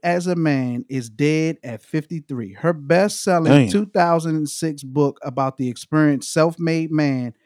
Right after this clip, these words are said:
Speaker 1: made her a media darling, but it cost her her psychology. Ain't
Speaker 2: Mm.
Speaker 1: that some <laughs> shit?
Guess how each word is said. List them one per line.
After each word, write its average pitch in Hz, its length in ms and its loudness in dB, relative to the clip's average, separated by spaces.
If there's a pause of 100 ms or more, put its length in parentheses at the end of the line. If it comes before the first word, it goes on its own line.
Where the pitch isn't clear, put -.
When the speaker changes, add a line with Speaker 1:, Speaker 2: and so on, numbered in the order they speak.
(260)
Speaker 1:
made 147 340 2
her 131 320 2 (100)
a 123 160 -6
media 185 840 0
darling, 127 680 4
but 131 240 -2
it 120 160 -8
cost 175 500 0
her 160 280 -2 (140)
her 117 160 -10
psychology. 110 800 -10 (500)
Ain't 143 220 4
Speaker 2:
Mm. 87 60 -16
Speaker 1:
that 151 180 0
some 127 220 -8
<laughs> - 40 -20
shit? - 600 0